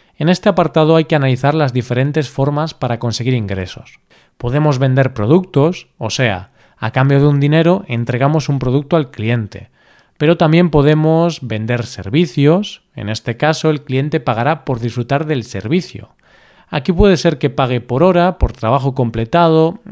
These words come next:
depende. Otra forma de conseguir ingresos es ofrecer una suscripción,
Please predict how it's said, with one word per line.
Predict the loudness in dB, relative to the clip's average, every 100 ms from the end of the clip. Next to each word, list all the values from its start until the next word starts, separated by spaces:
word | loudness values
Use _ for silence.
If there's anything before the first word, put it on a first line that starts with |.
| -16 -16 -16
depende. | -8 -4 0 0 0 -10 _ _ _ _
Otra | -2 2 2
forma | 2 2 2 2
de | 0
conseguir | -2 -4 -2 0
ingresos | 0 0 0 0 -2 -4
es | -4 0
ofrecer | 0 0 0 2
una | 0 -2
suscripción, | -4 -6 -8 -10 -8 -6 -6